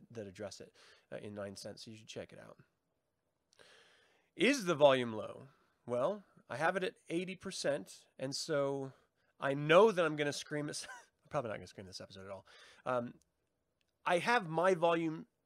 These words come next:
tampered, tamped down a bit because I know I do sometimes project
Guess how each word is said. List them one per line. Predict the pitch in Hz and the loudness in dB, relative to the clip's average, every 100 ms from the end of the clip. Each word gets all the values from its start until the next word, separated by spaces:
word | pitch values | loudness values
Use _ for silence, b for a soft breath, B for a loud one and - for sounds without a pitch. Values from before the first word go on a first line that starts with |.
| _ _ _ | _ _ _
tampered, | - 151 151 175 156 143 - | -4 -2 0 -4 -8 -16 -8
tamped | 175 147 | -4 -4
down | 135 139 156 | -2 0 0
a | |
bit | 160 185 - - b b | 0 -4 -4 -12 b b
because | 170 170 | -2 2
I | 156 | 4
know | 160 170 175 | 4 6 6
I | 151 123 107 | 4 0 -8
do | 156 175 156 135 b b | -4 -2 -2 -4 b b
sometimes | - 156 139 151 135 | -6 -4 -2 -4 -4
project | - 147 131 147 - | -8 -6 0 -2 -2